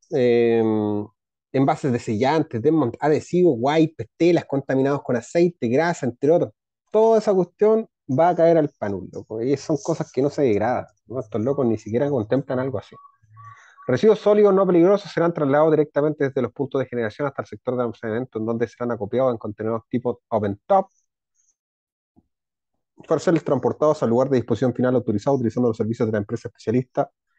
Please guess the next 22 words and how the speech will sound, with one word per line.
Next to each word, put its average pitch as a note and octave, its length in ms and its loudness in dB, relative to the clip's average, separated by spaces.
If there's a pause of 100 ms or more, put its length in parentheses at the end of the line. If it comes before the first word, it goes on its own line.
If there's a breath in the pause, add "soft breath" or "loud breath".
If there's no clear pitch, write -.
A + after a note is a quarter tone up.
(460)
en C3 80 -6
gestión B2 240 -2
de A#2+ 60 0
residuos A#2+ 540 0
industriales C3+ 600 0
autorizada. C#3 760 0
¿Y A#2 140 0
qué A#3+ 140 2
empresa G3+ 520 0
es D3 220 2
esa? D#3 340 -4 (1500 soft breath)
Pregunta. C3 600 0 (1120 soft breath)
La D3 100 0
frecuencia G#3 380 4
del E3+ 100 2
retiro E3 240 4
es E3 200 -2
una D3 200 2
vez C#3+ 160 2
a C#3 60 -4
la B2+ 80 -2
semana. F3 480 -2